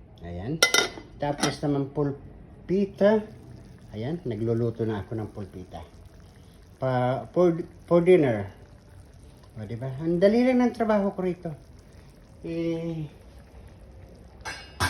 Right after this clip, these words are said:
sa totoo lang, kapag yung pang umaga, narito palagi yung,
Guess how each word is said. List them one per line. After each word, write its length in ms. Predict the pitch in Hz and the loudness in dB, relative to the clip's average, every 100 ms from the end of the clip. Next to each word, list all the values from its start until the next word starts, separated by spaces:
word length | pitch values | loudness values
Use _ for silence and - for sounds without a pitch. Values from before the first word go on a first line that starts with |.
| - - | -6 -6
sa 160 | 180 175 | -6 -4
totoo 400 | 180 202 165 160 | -4 -2 -2 0
lang, 320 | 160 185 185 | 2 0 -2
kapag 480 | 180 190 190 170 156 - - - - - - - - - - 180 | -4 -2 -2 -4 -12 -16 -20 -20 -20 -20 -20 -20 -20 -20 -8 -2
yung 160 | 190 | -2
pang 160 | 190 202 | 0 0
umaga, 480 | 180 185 175 156 160 | 0 2 0 0 0
narito 320 | 175 170 165 | 2 0 -2
palagi 480 | 170 160 156 151 151 | 0 2 2 2 2
yung, 320 | 151 147 | 4 2